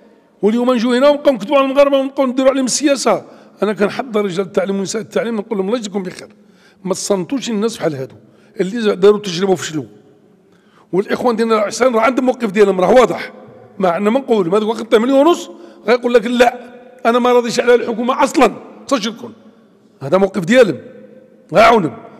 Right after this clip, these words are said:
ولكن اللي عنده تجربة وفشل ما يجيش يتزايد عينه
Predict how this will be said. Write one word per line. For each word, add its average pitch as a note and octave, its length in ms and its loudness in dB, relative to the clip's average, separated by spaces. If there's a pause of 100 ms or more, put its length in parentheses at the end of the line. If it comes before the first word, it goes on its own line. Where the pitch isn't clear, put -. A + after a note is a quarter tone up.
(280)
ولكن G#3 380 2
اللي G#3+ 200 0
عنده D#4+ 200 4
تجربة C#4+ 440 2
وفشل D4+ 420 4 (380)
ما G3+ 100 4
يجيش A#3 240 2
يتزايد B3+ 360 4
عينه B3 400 2